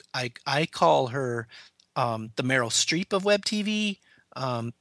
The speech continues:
somebody else, I think, described her better as the Lucille Ball of web T V. Last year, she won eight awards at the Web T V Awards.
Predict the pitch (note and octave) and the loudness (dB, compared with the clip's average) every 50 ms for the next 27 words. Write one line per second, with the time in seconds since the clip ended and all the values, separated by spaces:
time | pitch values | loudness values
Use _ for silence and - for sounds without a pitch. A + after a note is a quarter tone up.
0 | - - - E3+ D#3+ D3+ D3 D3 C#3+ C3+ - C#3 C3+ - C3+ - - - - - | -8 -4 0 2 4 4 6 6 6 4 2 0 -4 -6 -8 -8 -6 -4 0 0
1 | C#3+ C#3 C3 B2+ A#2+ B2+ B2 B2 B2 B2 A#2 A2+ - C3 A#2+ B2+ C3 B2+ - - | 0 0 0 -2 -2 -2 0 0 0 0 -2 -4 -6 -8 -6 -4 -4 -2 -2 -2
2 | C3 A#2 A#2 A#2+ A2+ A2 A2 G#2+ G#2+ G#2+ G#2 - - A#2 A2 G#2+ G#2 F#2+ A2+ B2 | -2 -2 -2 -2 -2 -2 -2 -4 -4 -8 -8 -6 -6 -6 -6 -6 -6 -2 2 4
3 | C#3+ D3+ - - D#3+ C#3 - - C3+ B2+ B2 B2+ - - D3 D#3 F3 - - - | 4 4 2 0 -2 -2 -2 -2 -4 -4 -6 -6 -4 -2 -2 -2 -2 -4 -6 -4
4 | D#3+ C3+ C3 C3 C3 A#2+ A2+ G2 - - - - C#3 B2 - A#2 A#2+ A#2+ A#2 - | -4 -2 0 2 4 2 2 2 -2 -8 -8 -8 -8 -6 -4 -4 -2 -2 -2 -4
5 | C3 A#2+ A#2 A#2+ A#2 A2 A2+ A2+ A#2 A2+ A2 A2+ - | -4 -4 -2 -2 -2 -2 -2 -2 -2 -2 -4 -4 -6